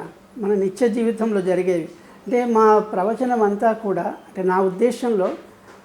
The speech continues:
కథల కంటే ఉదాహరణల ద్వారా, ఉదాహరణలు కూడా ఏవో పాతకాల ఉదాహరణలు అయితే కూడా వినరు కదా.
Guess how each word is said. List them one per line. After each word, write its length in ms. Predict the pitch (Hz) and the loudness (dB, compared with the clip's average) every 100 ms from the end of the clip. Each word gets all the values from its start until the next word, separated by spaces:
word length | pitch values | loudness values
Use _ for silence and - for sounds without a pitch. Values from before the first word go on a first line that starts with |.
| 202 | -4
కథల 280 | 202 277 311 | 2 4 4
కంటే 320 | 302 254 277 | 2 2 0
ఉదాహరణల 720 | 233 220 254 254 269 247 220 | 0 6 8 8 6 2 2
ద్వారా, 360 | 175 170 151 - - - - | 2 0 -2 -6 -12 -20 -4
ఉదాహరణలు 600 | 220 226 302 302 302 302 | 2 8 10 10 8 6
కూడా 220 | 277 285 277 | 4 6 6
ఏవో 500 | 254 240 254 277 277 | 6 4 6 6 6
పాతకాల 560 | 269 233 254 269 269 | 4 2 2 4 6
ఉదాహరణలు 540 | 262 240 240 254 254 247 | 6 2 4 4 4 0
అయితే 220 | 233 240 | 0 0
కూడా 180 | 233 254 | 2 2
వినరు 340 | 226 233 247 | 4 4 4
కదా. 240 | 220 190 | 2 0